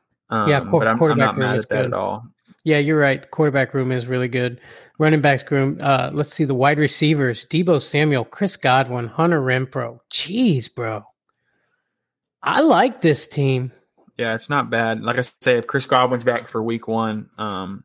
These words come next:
Speaker 1: it's solid. Um, and Chase Claypool, man, I don't know why I, I've, I've been liking him more, and, and I, I don't like him because of his mouth.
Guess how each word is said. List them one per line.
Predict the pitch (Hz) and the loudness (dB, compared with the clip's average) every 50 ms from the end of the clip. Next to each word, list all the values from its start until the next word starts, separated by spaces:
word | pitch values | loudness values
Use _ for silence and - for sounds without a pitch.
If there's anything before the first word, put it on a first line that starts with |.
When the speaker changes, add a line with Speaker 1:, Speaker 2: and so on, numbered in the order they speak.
| _ _ | _ _
Speaker 1:
it's | _ 107 - - | _ -18 -14 -12
solid. | - - 107 104 98 98 98 - 120 120 _ _ - - _ _ _ _ _ _ _ _ | -8 -4 -2 -2 -2 -2 -4 -8 -10 -16 _ _ -20 -20 _ _ _ _ _ _ _ _
Um, | - 107 104 101 101 104 | -6 -6 -6 -6 -6 -6
and | - 117 117 | -4 -6 -2
Chase | - 151 175 196 - | 0 0 0 0 0
Claypool, | - - 170 180 190 185 175 151 | 0 0 2 2 2 2 0 2
man, | 143 131 127 123 123 | 2 4 2 2 2
I | 123 165 | 2 2
don't | 208 240 220 | 2 2 4
know | 185 151 | 2 2
why | 127 113 120 127 139 135 120 117 - | 2 2 4 4 4 4 2 2 0
I, | - 110 110 113 - | 0 0 0 0 0
I've, | - 107 113 113 110 113 - - _ | 0 0 0 0 0 -4 -12 -12 _
I've | - 113 110 113 117 | -2 -2 -2 -2 -2
been | 120 120 120 120 113 | -4 -2 -2 -2 -4
liking | 113 107 113 156 175 - 240 196 | -2 0 0 -2 -2 -2 -4 -2
him | 139 123 110 | -2 -2 -2
more, | 107 107 104 101 101 98 - - - - | -4 -4 -4 -4 -4 -6 -6 -8 -10 -10
and, | - 113 110 107 - | -8 -6 -6 -6 -6
and | - 110 107 101 - | -6 -8 -8 -6 -4
I, | - 110 107 - 113 - | -4 -4 -2 -2 -4 -4
I | 127 | -2
don't | 127 120 151 190 202 | 2 2 2 2 2
like | 143 151 143 143 135 | 2 2 2 0 0
him | - 151 139 | -2 -4 -2
because | 131 - - - 127 120 117 | 0 -2 0 0 -2 0 0
of | 113 113 113 | -4 -4 -4
his | 120 117 113 | -6 -6 -4
mouth. | 107 82 65 - - - _ | -6 -6 -6 -6 -10 -12 _